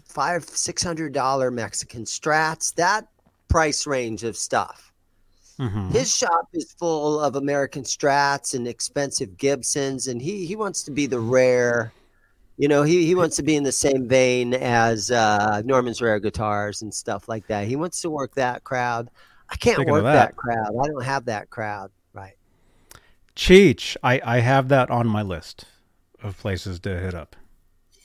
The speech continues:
Speaker 2: So I, I will probably be stopping by there.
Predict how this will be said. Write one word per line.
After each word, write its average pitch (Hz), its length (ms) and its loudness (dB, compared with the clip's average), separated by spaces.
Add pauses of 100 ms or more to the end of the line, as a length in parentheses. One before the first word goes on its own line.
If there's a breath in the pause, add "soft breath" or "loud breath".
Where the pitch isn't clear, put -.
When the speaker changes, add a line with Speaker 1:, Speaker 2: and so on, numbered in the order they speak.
(1160)
Speaker 2:
So 85 520 -12 (500)
I, 110 180 -10
I 98 220 -10
will 90 180 -8
probably 143 460 -2
be 110 120 -6
stopping 107 300 -6
by 107 80 -4
there. 107 100 -4